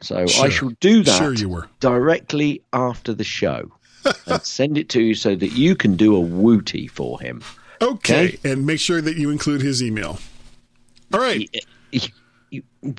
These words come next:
Speaker 1: why wouldn't I?
Speaker 2: <laughs> I don't know, but he's in your place. Anyway, we have, um,
Speaker 1: I'm not even gonna leave it until after the show.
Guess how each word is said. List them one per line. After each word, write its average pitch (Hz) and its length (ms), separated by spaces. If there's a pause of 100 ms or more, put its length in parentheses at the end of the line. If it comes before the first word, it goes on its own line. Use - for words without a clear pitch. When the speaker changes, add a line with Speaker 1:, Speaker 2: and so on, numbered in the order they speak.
(140)
Speaker 1:
why 101 360
wouldn't 226 420
I? 76 260
Speaker 2:
<laughs> - 760
I 135 140
don't 214 160
know, 254 520 (120)
but 151 80
he's 180 180
in 302 160
your 392 280
place. 262 760
Anyway, 165 400
we 151 160
have, 160 320
um, 156 320 (400)
Speaker 1:
I'm 113 100
not 165 180
even 151 140
gonna 143 140
leave 135 240
it 123 80
until 113 200
after 117 260
the 92 60
show. 90 420